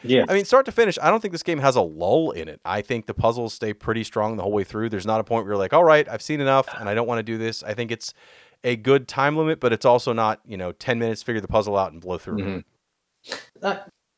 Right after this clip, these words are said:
Speaker 1: I, um, I, I played the Sega C D version so much, I can't remember.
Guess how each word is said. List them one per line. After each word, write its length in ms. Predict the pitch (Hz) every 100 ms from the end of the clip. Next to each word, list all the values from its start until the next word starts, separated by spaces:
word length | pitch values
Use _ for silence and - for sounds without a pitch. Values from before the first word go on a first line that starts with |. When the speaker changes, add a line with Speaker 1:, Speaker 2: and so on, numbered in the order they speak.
| _ -
Speaker 1:
I, 560 | 160 180 208 202 196 -
um, 560 | 160 160 156 143 135 - _ _ _ _ _ _ _ _ _ _ _ _ _ - -
I, 140 | 175 165
I 220 | 151 123 - _ _ _ _ _ _
played 280 | - 156 185
the 60 | 170
Sega 340 | - 127 131
C 180 | 131 117
D 220 | 110 104 - -
version 440 | 101 101 92 87
so 200 | 87 101
much, 360 | 95 76 73 -
I 60 | -
can't 240 | - 113
remember. 640 | 107 101 95 87 85 80